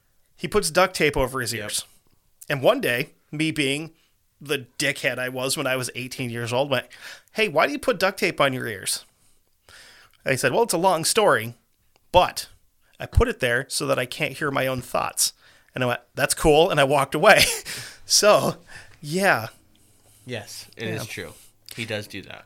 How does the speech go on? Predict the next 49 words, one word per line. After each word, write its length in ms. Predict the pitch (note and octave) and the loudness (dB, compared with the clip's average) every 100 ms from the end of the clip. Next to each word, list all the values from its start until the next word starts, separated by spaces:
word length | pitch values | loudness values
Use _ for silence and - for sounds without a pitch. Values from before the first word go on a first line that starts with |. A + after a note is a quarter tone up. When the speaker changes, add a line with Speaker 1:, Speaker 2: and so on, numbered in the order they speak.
| _ | _
Speaker 1:
And 100 | D3 | 2
I 60 | D#3 | 4
also, 360 | E3 - D3+ | 4 4 2
uh, 40 | C3 | 2
I 120 | B2 | 2
worked 220 | C#3 C#3+ | 0 -2
at 60 | B2+ | -4
a 40 | |
gas 240 | A#2 D3+ D3 | 0 0 0
station 400 | B2 A2 - - - | -2 -6 -10 -14 -8
when 120 | B2+ | -4
we 80 | C3 | -2
lived 220 | C3 B2+ | -2 -2
up 120 | A#2+ | -4
in 60 | A#2+ | -8
Virgins, 460 | A#2+ A#2 B2+ D3 | -6 -4 -4 -8
Speaker 2:
Mm. 340 | - G2+ F#2+ G2+ - | -14 -18 -16 -18 -8
Speaker 1:
and 160 | C3+ B2+ | -4 0
I 40 | |
had 160 | D3 B2+ | 2 2
a, 160 | A2+ A2+ | -2 -6
uh, 600 | A2 A2 A2 G2+ E2 D2+ - - | -6 -8 -8 -10 -12 -14 -18 -16
probably 580 | - E3 D3+ C3 B2+ | -4 -2 -2 -4 -8
an 80 | B2 - | -8 -4
hour 240 | B2 B2 | -4 -4
and 100 | B2+ | -6
forty-five 400 | - C#3 A#2+ A#2 | -4 -4 -2 -2
minute 180 | A#2+ A#2+ | -4 -6
conversation 640 | - B2 A#2 B2+ B2 - | -4 -4 -4 -4 -4 -4
with 140 | A#2 A2 | -6 -8
a 20 | |
guy 300 | A2+ G#2+ G#2 _ - - _ _ _ | -6 -6 -8 _ -20 -20 _ _ _
about 260 | D3+ C3+ B2 | 2 2 0
his 160 | C3+ | -2
alien 320 | - C3 B2+ A#2+ | -2 -2 -2 -6
implants, 460 | C3 - A#2 - | -6 -4 -6 -6
and 100 | C#3 | -8
I 60 | B2+ | -8
just 180 | B2 - | -8 -10
kept 220 | - - | -10 -10
feeding 320 | - A#2+ A#2 | -10 -10 -10
him 80 | A2+ | -8
fucking 320 | A#2+ - A#2+ | -8 -8 -8
coffee. 340 | A2+ A2 A#2 | -6 -6 -2
I 80 | A#2 | 0
didn't 180 | D#3 C3 | 0 0
even 100 | B2 | -4
charge 340 | A2+ C3+ C3 A#2+ | -2 0 0 0
him. 120 | G#2+ | -8